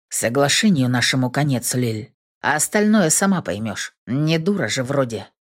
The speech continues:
«Погоди». Теперь она уперлась ладонями мне в грудь, начав врываться. «Что значит конец, а как же Серёжка?» «Серёжка с матерью летят лечиться. Я не трепло какое-то, Лиля. Помнишь условия?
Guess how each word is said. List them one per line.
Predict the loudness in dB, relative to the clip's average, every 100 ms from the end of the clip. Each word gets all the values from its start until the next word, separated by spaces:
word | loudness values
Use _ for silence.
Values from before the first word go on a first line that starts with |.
| _ _
«Погоди». | 0 2 2 2 0 -4 -2 0 0 -4 -12 _ _ _
Теперь | -8 -6 0 0 4
она | 4 4
уперлась | 4 4 4 4 2
ладонями | 0 2 2 2 0
мне | 0 0
в | 0
грудь, | -2 0 0 0
начав | 0 0 0 -2 -2
врываться. | 0 0 0 -2 -2 -6 -10 _ _
«Что | -8 0 2
значит | 4 4 2
конец, | 2 4 4 2 0
а |
как | 0 2
же | 0
Серёжка?» | 2 4 4 2 -2 -6 -8 _ _ _
«Серёжка | -8 -6 -2 -2 -4 -2
с | -2 -2
матерью | -2 -4 -6 -6 -4
летят | -2 -2 -2 -2
лечиться. | 0 0 -2 -4 -4 -4 -4 -14 _ -4
Я | 2 4 4
не | 0
трепло | 0 -2 0 0
какое-то, | 0 -2 -2 0
Лиля. | 0 2 2 -2 -10 _ _
Помнишь | 2 4 4 2 0
условия? | 2 4 2 2 -4